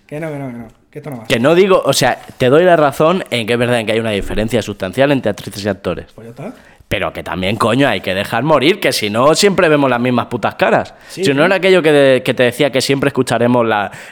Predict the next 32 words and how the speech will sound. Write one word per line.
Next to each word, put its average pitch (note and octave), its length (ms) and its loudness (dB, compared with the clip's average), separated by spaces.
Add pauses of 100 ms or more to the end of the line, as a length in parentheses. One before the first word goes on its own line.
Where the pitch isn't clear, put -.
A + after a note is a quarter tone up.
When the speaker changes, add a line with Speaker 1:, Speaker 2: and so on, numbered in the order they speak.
Speaker 2:
la B2 120 0
voz B2 140 2
de C3 100 0
Constantino A#2+ 520 0
Romero A2+ 280 2
si G#2+ 120 -4
conseguimos G#2 420 -4
una G#2 140 -6
inteligencia G2 500 -8
artificial F#2+ 540 -8
que G2+ 100 -8
la E2 100 -6
grabe. B2 300 -2
Speaker 1:
<laughs> D#3+ 40 -6
Ya E3 120 -6
ves, D#3+ 220 -6
si D#3+ 60 -8
no - 60 -4
Speaker 2:
También - 200 0
es E3+ 80 2
Speaker 1:
graba. E3+ 120 2
Speaker 2:
coñazo, C3 520 0
tío. D#3+ 280 0 (320)
Speaker 1:
Ya. B2+ 240 -10
Speaker 2:
Pues A#2 200 -8
uno D#3+ 180 0
forma F3+ 280 0
parte E3 480 4
de A#2 180 0
su G#2 200 -4
época B2 360 0
también. A2+ 580 -2